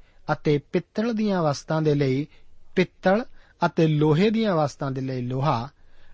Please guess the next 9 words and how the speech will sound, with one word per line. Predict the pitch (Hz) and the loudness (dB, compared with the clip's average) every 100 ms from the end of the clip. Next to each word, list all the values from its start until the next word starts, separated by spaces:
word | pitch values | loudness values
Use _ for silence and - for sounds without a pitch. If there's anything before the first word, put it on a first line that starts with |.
| - 160 | -2 -2
ਅਤੇ | 160 147 - | 0 -4 -2
ਕਾਠ | 143 143 175 - | 0 2 2 0
ਗੜ੍ਹਾਂ | 160 160 190 | 0 2 2
ਦੇ | 180 156 | 0 0
ਲਈ | 135 127 - | 0 -2 -4
ਕਾਠ | 123 113 139 165 190 - - - - 165 | -6 -2 -2 -2 -8 -12 -20 -20 -4 -4
ਅਤੇ | 151 151 | 0 0
ਬਲੌਰੀ | 139 139 135 143 185 | 2 0 2 2 0
ਪੱਥਰ | 196 156 - 156 160 | 0 -4 -4 -4 -4